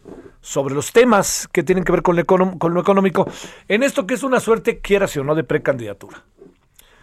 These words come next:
Eso fue lo que dijo el señor Raúl Morón. Y cuando lo dijo el señor Raúl Morón, eh, hubo silencio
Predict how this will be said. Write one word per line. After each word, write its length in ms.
Eso 340
fue 240
lo 160
que 140
dijo 200
el 60
señor 220
Raúl 260
Morón. 380
Y 120
cuando 440
lo 180
dijo 260
el 60
señor 400
Raúl 280
Morón, 500
eh, 460
hubo 260
silencio 680